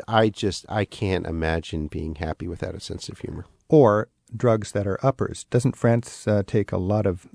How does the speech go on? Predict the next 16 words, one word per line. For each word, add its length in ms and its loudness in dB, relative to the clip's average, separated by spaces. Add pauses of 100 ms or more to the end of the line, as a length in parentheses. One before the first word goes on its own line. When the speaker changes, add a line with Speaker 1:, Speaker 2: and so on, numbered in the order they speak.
(140)
Speaker 2:
uh, 220 -2 (100)
antidepressant 560 -4
drugs? 320 -4
Have 120 -2
you 120 -4
c-, 80 -16
encountered 460 -2
that 200 -2
at 100 -2
all 220 0
in 100 -2
your, 260 -4
in 100 -4
your 100 -4
thoughts 340 -6
on 180 -4